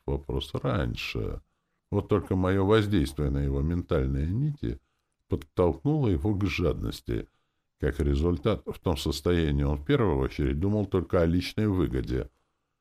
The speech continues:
о той выгоде, которую он может получить, если сделать все так, как надо. Он ее и получил, я не спорю.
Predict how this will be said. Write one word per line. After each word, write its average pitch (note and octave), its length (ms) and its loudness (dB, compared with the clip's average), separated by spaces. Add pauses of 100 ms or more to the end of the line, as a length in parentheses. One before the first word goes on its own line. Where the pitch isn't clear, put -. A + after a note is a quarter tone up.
(140)
о C#2 120 0
той D2+ 220 0
выгоде, B2 440 0
которую F#2 420 2
он F2+ 60 2
может D#2 400 0
получить, F2 560 -2
если D#2+ 260 0
сделать D2+ 480 -2
все C#2+ 140 -4
так, - 280 -4
как - 280 -10 (100)
надо. B1 540 -4 (480)
Он - 200 -6
ее A#1+ 300 -2
и - 40 -4
получил, G#2+ 720 0
я D#2+ 200 2
не B1 140 -2
спорю. G2+ 640 0